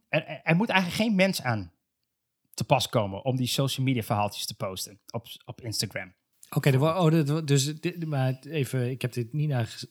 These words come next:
Speaker 2: niet bekeken, maar we zien dan een screenshot van een
Speaker 1: We
Speaker 2: game
Speaker 1: zien zelfs
Speaker 2: character.
Speaker 1: een,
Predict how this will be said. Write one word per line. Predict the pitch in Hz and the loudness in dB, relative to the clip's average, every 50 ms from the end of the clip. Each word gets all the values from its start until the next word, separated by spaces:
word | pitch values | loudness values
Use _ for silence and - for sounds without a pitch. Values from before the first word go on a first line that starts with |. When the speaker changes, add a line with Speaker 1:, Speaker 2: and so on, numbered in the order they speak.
| _ _ | _ _
Speaker 2:
niet | - 139 135 - - - - - - - | 0 0 0 0 -4 -14 -16 -16 -10 -4
bekeken, | 120 120 - - 131 143 143 - 170 | -4 -2 2 2 2 4 4 4 6
maar | 156 143 143 139 131 | 6 6 6 4 4
we | 135 127 | 2 2
zien | 117 117 139 143 147 | 4 4 6 6 6
dan | 139 135 131 127 127 | 6 6 4 4 2
een | 120 | 0
screenshot | 120 - - 143 151 160 165 - 147 127 - | 0 0 4 4 4 6 6 4 2 2 2
van | - - 131 127 | 2 2 4 4
een | 123 123 120 120 110 - - - - - - - _ _ _ _ _ _ _ - - | 4 4 2 0 -2 -4 -12 -20 -20 -20 -20 -20 _ _ _ _ _ _ _ -14 -10
Speaker 1:
We | 170 135 | -4 2
Speaker 2:
game | 117 127 135 | 4 6 8
Speaker 1:
zien | 139 147 139 - | 8 8 8 8
zelfs | 147 143 135 139 | 8 8 8 8
Speaker 2:
character. | 139 - 165 165 131 127 | 8 6 6 6 6 6
Speaker 1:
een, | 127 117 | 4 2